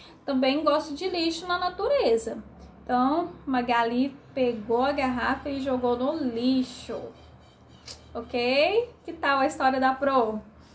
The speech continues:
Agora eu quero vocês contando aí pra, pra pessoa que estiver ajudando vocês a realizar a atividade também,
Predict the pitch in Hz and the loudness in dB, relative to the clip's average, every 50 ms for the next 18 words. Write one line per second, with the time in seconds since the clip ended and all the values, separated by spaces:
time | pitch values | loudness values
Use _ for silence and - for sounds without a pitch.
0 | - - - - - - - 233 233 240 240 254 262 - 277 269 294 285 294 302 | -20 -20 -20 -20 -10 -6 -4 0 0 2 2 0 0 0 0 0 0 2 2 0
1 | 311 311 320 302 302 - - 330 339 - 349 330 320 330 339 339 349 339 - 339 | 0 2 2 0 0 0 -2 -2 -2 0 0 0 0 2 0 0 -2 -4 -4 -2
2 | 339 311 330 - - - - - - - - - - 320 311 311 311 339 349 339 | -2 -2 -4 -6 -12 -18 -20 -20 -20 -20 -16 -10 -6 -4 -2 -2 -2 -2 -4 -2
3 | - 339 339 339 - 359 330 320 330 330 339 302 302 311 320 330 330 349 339 - | -2 -2 -2 -2 -4 -4 -2 0 0 0 -2 0 0 0 0 2 0 -2 -2 -2
4 | 339 330 330 330 339 330 330 330 320 311 311 - 330 330 330 320 330 320 - - | -4 -4 -2 -2 -2 -2 -2 0 0 0 0 -2 -4 -4 -2 -2 -2 -2 -4 -6
5 | 392 571 605 508 415 - 277 254 | -6 -4 -2 -2 -2 -2 -4 -8